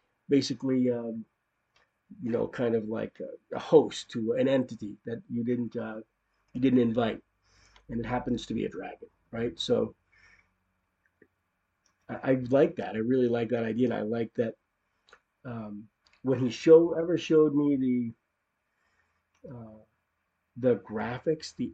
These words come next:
can you believe the animations and the detail on the, oh my God, I couldn't believe I was playing D D O.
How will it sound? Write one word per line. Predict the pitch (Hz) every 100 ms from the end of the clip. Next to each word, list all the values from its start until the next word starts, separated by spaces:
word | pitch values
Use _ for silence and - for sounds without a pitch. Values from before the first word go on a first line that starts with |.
| _ -
can | 120
you | 156
believe | 170 170 160
the | 160 156
animations | 127 117 139 - 175 170 -
and | 113 113
the | 110 - _ _
detail | 165 160 - - 151 156
on | 131 117
the, | 110 -
oh | 185 -
my | 135
God, | 123 -
I | -
couldn't | 202 190
believe | 170 165 156
I | 131
was | 127
playing | - 135 127
D | 123 123
D | 123
O. | 117 104